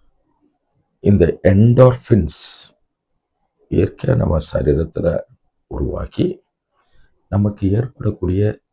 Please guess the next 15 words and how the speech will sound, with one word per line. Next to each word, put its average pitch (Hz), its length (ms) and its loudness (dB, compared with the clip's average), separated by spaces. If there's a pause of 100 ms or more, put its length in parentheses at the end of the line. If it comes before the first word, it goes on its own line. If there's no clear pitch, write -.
சின்ன 131 300 -2
சின்ன - 380 -6 (100)
வலிகள், 78 440 -2 (1400)
மனதுல, 76 680 -4 (960)
சரீரத்துல, - 760 -4 (840)
சதைகள்ல, 69 840 -4 (720)
முட்டுகள்ல 76 840 -4 (680)
ஏற்படக்கூடிய 104 920 -4 (260)
சிறு 98 380 -2
சின்ன 82 240 -4
வலிகள். 67 520 -8 (140)
ஏன்னா, 95 160 -6
நம்ம 85 180 -6
எப்பவுமே - 680 -6
ஒரு - 240 -10